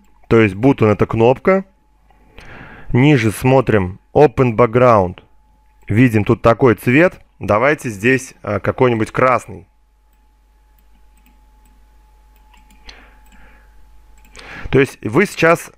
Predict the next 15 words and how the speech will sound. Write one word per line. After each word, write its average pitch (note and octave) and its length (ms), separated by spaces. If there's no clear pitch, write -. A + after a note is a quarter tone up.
учитесь - 520
редактировать, C3 960
а, G#2 220
уже A2 280
готовый A2 440
код. G#3+ 320
Смотрите, B2 540
бэкграунд A2+ 480
сделали A2 240
красный. E3+ 460
То C#3+ 80
есть C#3+ 120
вы F#3+ 140
просто, G3 420
смотрите, C#3 520